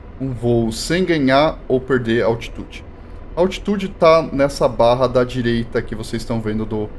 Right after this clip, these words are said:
iHeads. Eu tô a cento e setenta pés do chão.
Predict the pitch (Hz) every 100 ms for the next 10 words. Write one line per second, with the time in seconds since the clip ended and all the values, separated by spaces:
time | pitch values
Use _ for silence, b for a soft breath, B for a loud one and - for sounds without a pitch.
0 | - 113 113 117 - - - - - -
1 | 110 - 117 107 98 - - 139 139 131
2 | 123 127 117 117 - 117 104 104 - -
3 | 151 139